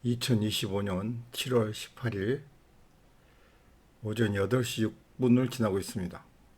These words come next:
프로그램이 업그레이드 됐는데요. 회원님들은 저희 홈페이지에 오셔서 여기요.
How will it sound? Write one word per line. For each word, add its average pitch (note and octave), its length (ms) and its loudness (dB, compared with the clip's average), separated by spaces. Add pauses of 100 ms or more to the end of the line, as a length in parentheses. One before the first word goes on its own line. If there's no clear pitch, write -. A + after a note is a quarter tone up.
(1600)
프로그램이 A#2 720 2 (1000)
업그레이드 A#2 680 4
됐는데요. F#2+ 640 -2 (2750)
회원님들은 A#2 760 2
저희 G#2 160 2
홈페이지에 C3 580 0
오셔서 F2 540 -4 (1800)
여기요. F#2+ 440 -2